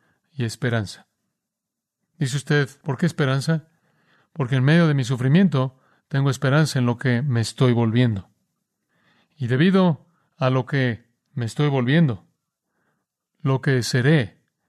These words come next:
en la gloria eterna. Eso es esperanza. Número siete, una actitud de adoración.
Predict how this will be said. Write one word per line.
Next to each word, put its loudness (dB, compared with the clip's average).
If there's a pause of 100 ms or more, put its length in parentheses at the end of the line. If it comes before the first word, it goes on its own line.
(100)
en -4
la -4
gloria -2
eterna. -6 (680)
Eso -6
es -8
esperanza. -8 (1300)
Número 0
siete, -2 (1000)
una 0
actitud -2
de 2
adoración. 0